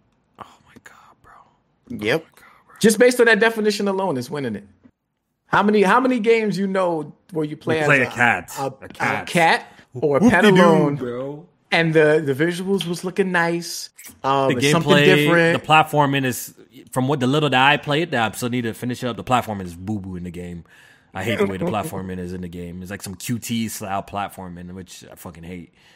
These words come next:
Speaker 1: already. But it seems like the
Speaker 2: Mm-hmm.
Speaker 1: story's gonna have one of them deeper meaning type stories, so I can see why people are falling in love with this shit. But
Speaker 2: Yep.
Speaker 1: Sifu's the best. See,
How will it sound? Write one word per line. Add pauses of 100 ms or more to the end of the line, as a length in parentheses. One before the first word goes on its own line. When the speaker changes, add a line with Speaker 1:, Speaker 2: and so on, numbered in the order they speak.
(100)
Speaker 1:
already.
But (340)
it
seems
like
the
Speaker 2:
Mm-hmm.
Speaker 1:
story's
gonna
have
one
of
them
deeper
meaning
type
stories,
so
I
can
see
why
people
are
falling
in
love
with
this
shit.
But (840)
Speaker 2:
Yep.
Speaker 1:
Sifu's
the
best.
See,